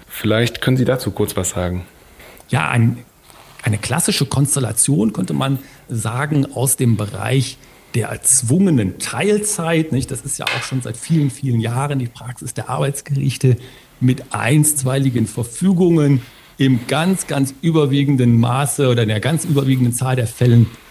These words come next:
Speaker 2: Unternehmen Teilzeit, ich formuliere es jetzt absichtlich ein bisschen böse, aufzuzwingen. Hier war das auch so mit der Besonderheit, dass es um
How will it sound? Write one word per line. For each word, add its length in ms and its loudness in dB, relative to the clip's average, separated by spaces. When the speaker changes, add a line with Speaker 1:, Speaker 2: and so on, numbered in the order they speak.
Speaker 2:
Unternehmen 760 4
Teilzeit, 840 0
ich 60 -10
formuliere 340 -6
es 60 -4
jetzt 180 -10
absichtlich 360 -8
ein 100 -2
bisschen 320 -2
böse, 480 0
aufzuzwingen. 1400 0
Hier 240 0
war 120 0
das 280 -2
auch 340 -2
so 360 2
mit 200 -2
der 120 -2
Besonderheit, 840 -4
dass 220 -4
es 200 -2
um 240 4